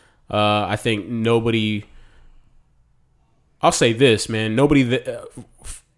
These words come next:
foremost, nobody that is not black doesn't have the right to judge anybody on how they're supporting at all.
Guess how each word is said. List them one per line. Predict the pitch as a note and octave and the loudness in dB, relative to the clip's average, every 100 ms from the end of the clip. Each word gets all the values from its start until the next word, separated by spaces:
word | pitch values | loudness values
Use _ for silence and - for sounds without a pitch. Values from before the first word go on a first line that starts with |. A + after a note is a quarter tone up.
| _ - | _ -20
foremost, | - - F#3+ D#3 A#2 G#2 C3+ | -10 4 6 8 6 2 2
nobody | C3+ D3+ C#3 | 4 6 4
that | B2+ B2 A#2 - | 4 4 4 0
is | A#2+ A#2 A2+ G#2+ G#2+ - - _ _ _ | 0 2 2 -2 -4 -10 -16 _ _ _
not | A2 E3+ C#3+ | 2 2 4
black | B2+ A#2+ A2+ - B2 A2 | 4 4 2 -4 -12 0
doesn't | C3+ C3 C3+ B2 | 2 2 2 0
have | - C3+ B2 | -2 0 0
the | A2 | 0
right | G#2+ B2 B2 | 2 2 2
to | - A2+ | -2 -2
judge | A#2 A#2+ A2 | 2 2 0
anybody | B2 B2 A#2 A#2+ G#2+ | 0 2 4 4 2
on | A2 | 0
how | - B2 A2+ | 0 2 2
they're | G#2+ A#2 A2 G2+ | 2 0 0 -2
supporting | - G#2+ B2+ A#2+ G2 F2+ | -6 -4 0 0 0 -4
at | G2+ | -4
all. | G#2+ G#2 E2+ - | 0 0 -2 -10